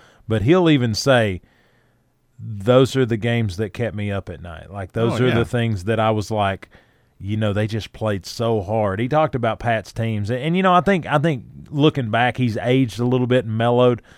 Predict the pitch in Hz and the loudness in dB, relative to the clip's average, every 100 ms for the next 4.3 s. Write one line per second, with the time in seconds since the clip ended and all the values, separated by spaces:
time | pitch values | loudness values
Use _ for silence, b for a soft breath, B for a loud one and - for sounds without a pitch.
0 | b b 110 110 107 87 127 170 165 131 | b b -6 -4 -4 -2 -2 4 4 4
1 | 120 123 120 123 117 113 113 113 113 110 | 4 2 2 -2 -2 0 2 0 -2 -6
2 | 98 117 113 101 120 117 113 104 - b | -2 0 0 -2 0 2 2 0 -8 b
3 | b b - 135 123 123 117 113 110 113 | b b 0 0 2 -2 0 -2 0 0
4 | 107 - | 0 -4